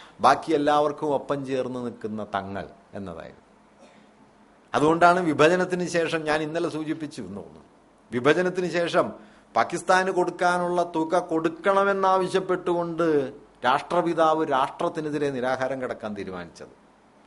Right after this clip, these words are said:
അഗ്രൻഡൈസിങ് അല്ല, ശാക്തികമല്ല,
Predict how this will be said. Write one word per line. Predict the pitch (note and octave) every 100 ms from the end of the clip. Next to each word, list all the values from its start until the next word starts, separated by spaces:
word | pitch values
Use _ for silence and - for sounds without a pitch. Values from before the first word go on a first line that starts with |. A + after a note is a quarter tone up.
| -
അഗ്രൻഡൈസിങ് | G2 C3+ F3 F#3 F3 F3 D3
അല്ല, | G2+ D2+ D2 _ _ _ -
ശാക്തികമല്ല, | B2+ - - A#3+ G3 A#2+ E2+